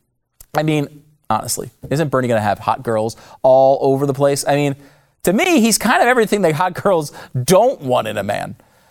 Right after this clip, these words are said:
Uh, he's so old, he actually predates the word old. He's not exactly attractive. I mean, you know, he would look good in a crop top at a meeting for Hot Dudes for Mike Lee. I'll give you that. I'll grant that to you. But he's miserable.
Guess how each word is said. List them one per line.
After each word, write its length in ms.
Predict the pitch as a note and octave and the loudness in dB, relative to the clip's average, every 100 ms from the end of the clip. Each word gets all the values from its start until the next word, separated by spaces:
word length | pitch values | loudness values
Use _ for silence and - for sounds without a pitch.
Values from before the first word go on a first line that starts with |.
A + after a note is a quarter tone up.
| _ | _
Uh, 120 | A#2+ | 0
he's 200 | B2+ E3+ | 2 2
so 240 | - G#3+ A#3+ | 2 4 4
old, 420 | F3 F#3 G#3 F#3 | 6 6 6 4
he 100 | D3 | 4
actually 380 | C#3+ D3 D3+ C3+ | 4 4 0 -2
predates 480 | - C#3 B2 A#2 - | 0 0 0 0 -4
the 100 | A2 | -4
word 380 | G#2+ A#2+ A#2 | -2 0 0
old. 460 | - D3 B2 A#2 B2+ _ _ _ - - _ | 2 2 2 -4 -12 _ _ _ -20 -20 _
He's 360 | D3+ D3 C#3+ | -2 0 0
not 200 | A#3+ G#4+ | -2 0
exactly 840 | D#3 A2 G#2 A2+ A#2+ - F3+ F#3+ F#3+ - _ _ - | 0 -2 -4 -2 -4 -4 -4 -4 -6 -12 _ _ -18
attractive. 800 | - - - - - D4 B3+ - _ _ | -8 -4 -4 -6 -8 -8 -10 -16 _ _
I 120 | - A2 | -10 -6
mean, 240 | A#2 A#2 | -4 -4
you 80 | C#3+ | -2
know, 100 | A#2 | -2
he 100 | C3 | 0
would 180 | D#3 C#3 | 0 0
look 140 | C3 | 0
good 180 | A#2+ B2 | 0 -2
in 100 | A2 | -2
a 60 | |
crop 320 | G#2+ - A2+ - | -4 0 -2 0
top 300 | A#2 A2+ A2+ | 0 2 0
at 100 | G#2 | -4
a 40 | |
meeting 320 | G#2+ A2 A2 | -4 -6 -6
for 120 | G2+ | -6
Hot 220 | G2+ G#2 G#2 | -2 -2 -4
Dudes 180 | G#2 | -8
for 100 | - | -8
Mike 220 | G#2 G2+ D3 | -6 -4 -2
Lee. 160 | A3+ | 0
I'll 100 | D3+ | 0
give 200 | B2+ D3+ | 2 0
you 60 | F#3+ | 2
that. 240 | E3 - - | 0 -2 -6
I'll 100 | A#2 | -4
grant 240 | A2+ B2 | -2 -2
that 120 | B2+ A2+ | -2 -2
to 60 | |
you. 220 | G#2+ G#2 - - _ _ _ _ | -6 -6 -12 -20 _ _ _ _
But 100 | - | -2
he's 120 | A#3 F#3 | 2 2
miserable. 720 | G3+ C4 F4 G4 C#4 C#3 | 4 2 4 2 2 0